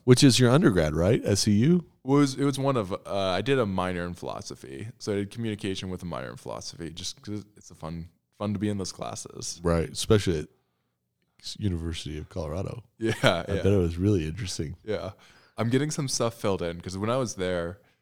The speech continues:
Speaker 2: you know, I'm not expecting a Christian worldview to
Speaker 1: Yeah.
Speaker 2: be presented at C U Boulder, and there were things that I was struggling with, and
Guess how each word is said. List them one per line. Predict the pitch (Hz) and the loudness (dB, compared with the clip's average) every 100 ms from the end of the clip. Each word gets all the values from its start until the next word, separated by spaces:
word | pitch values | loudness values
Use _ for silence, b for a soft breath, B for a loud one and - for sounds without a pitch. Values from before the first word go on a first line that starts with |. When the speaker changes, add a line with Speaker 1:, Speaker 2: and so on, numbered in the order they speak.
| _ _ | _ _
Speaker 2:
you | - | -6
know, | 98 95 - | -2 0 0
I'm | 117 | -2
not | 117 98 | 0 0
expecting | - - 80 85 85 | -2 -8 -8 -8 -8
a | |
Christian | 82 85 - 90 87 | -8 -12 -10 -8 -6
worldview | 85 85 87 | -6 -6 -6
to | 92 | -4
Speaker 1:
Yeah. | 92 | -4
Speaker 2:
be | 76 | -6
presented | 87 87 85 87 | -8 -8 -6 -6
at | 85 - | -8 -8
C | 92 90 | -10 -8
U | 87 | -6
Boulder, | 90 98 95 92 | -6 -4 -4 -4
and | 78 85 - _ _ _ _ - | -4 -8 -14 _ _ _ _ -4
there | 92 | -2
were | |
things | 90 95 98 | 0 -2 -2
that | 95 95 | 0 0
I | |
was | 87 | 0
struggling | - 90 95 104 110 | -2 -2 -2 -2 -2
with, | 113 117 - | -2 -4 -6
and | 85 85 | -10 -10